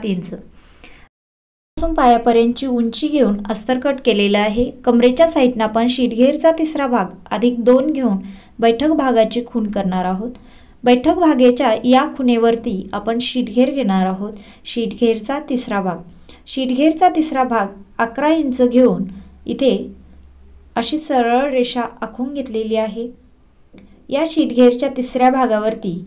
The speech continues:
आपण जी खूण केलेली आहे त्या खुणेपासून सरळ कमरेकडे आपण रेषा आखून घेऊया. शीटघेरच्या रेषेच्या पुढे अडीच इंच घेऊन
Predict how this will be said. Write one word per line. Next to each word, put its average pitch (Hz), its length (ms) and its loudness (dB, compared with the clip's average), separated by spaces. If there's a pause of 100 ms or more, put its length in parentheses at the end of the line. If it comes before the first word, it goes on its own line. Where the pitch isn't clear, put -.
(380)
आपण 220 320 0 (1120)
जी 294 160 -4
खूण 285 240 -4
केलेली 233 360 4
आहे 233 280 2
त्या 262 260 0
खुणेपासून 233 640 0
सरळ 233 460 0 (400)
कमरेकडे 247 560 2
आपण 208 360 -2 (240)
रेषा 220 320 -2
आखून 247 340 -4
घेऊया. 220 360 -4 (1040)
शीटघेरच्या 254 600 4
रेषेच्या 247 520 2
पुढे 240 500 -2 (840)
अडीच 254 300 -2
इंच 277 280 4
घेऊन 233 440 2